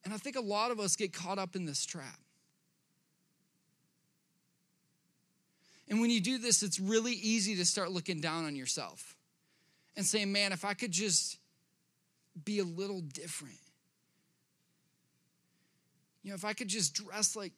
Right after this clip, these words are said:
someone else, or if I was just a little taller."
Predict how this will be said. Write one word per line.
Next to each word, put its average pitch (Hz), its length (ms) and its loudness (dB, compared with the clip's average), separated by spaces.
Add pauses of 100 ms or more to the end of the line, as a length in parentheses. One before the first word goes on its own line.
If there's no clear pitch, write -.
someone 208 480 0
else, 165 360 -2
or 165 200 -4 (480)
if 185 120 -6
I 208 80 -2
was 247 120 2
just 233 160 2
a 233 40 -2
little 220 280 -2
taller." 208 640 -2